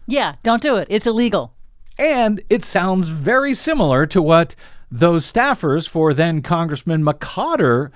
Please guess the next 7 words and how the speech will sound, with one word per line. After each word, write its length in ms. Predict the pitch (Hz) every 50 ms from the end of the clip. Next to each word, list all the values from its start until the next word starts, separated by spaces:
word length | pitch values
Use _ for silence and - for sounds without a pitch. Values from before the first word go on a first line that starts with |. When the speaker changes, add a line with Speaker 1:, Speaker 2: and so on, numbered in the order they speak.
| - -
Speaker 2:
faced 440 | - - 196 208 202 - - - -
criminal 520 | - - - 240 226 220 220 214 220 214
charges 580 | 196 - - 240 247 294 320 214 214 214 190 -
for 320 | - - 175 175 175 190
ten 460 | 190 - - - 208 202 190 196 190
years 480 | 175 139 143 170 277 330 339 302 190 185
ago 480 | 160 131 160 160 160 180 233 294 294